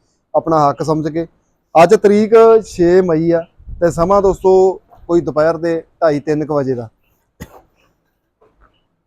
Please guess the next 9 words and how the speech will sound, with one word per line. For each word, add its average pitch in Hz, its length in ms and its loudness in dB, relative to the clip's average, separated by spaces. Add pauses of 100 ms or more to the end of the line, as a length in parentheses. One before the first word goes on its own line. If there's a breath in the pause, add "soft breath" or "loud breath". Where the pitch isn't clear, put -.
(160)
ਸੋ 170 80 4
ਰਸੂਲਪੁਰ 180 440 2
ਨਹਿਰਾ 202 220 4
ਤੁਸੀਂ 196 260 -4
ਖਾਸ 170 280 4
ਵਿਜ਼ਿਟ 175 260 0
ਕਰਨੀ 156 240 0
ਹੈ 170 60 0
ਦੋਸਤੋ। 165 420 -2